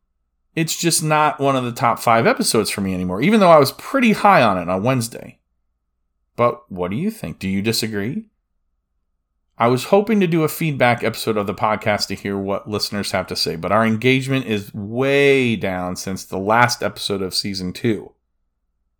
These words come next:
It never really recovered with the quality of the other shows in the interim.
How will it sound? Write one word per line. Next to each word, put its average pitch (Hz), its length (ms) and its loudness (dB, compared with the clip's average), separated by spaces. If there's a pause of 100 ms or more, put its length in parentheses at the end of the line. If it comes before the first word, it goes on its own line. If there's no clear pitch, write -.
(140)
It 110 180 -2
never 143 640 4
really 127 360 0
recovered 104 560 0
with 95 160 -4
the 101 60 -4
quality 110 440 4
of 95 100 -2
the 98 100 0
other 98 160 0
shows 110 360 2
in 98 60 -6
the 104 120 -2
interim. 92 460 -6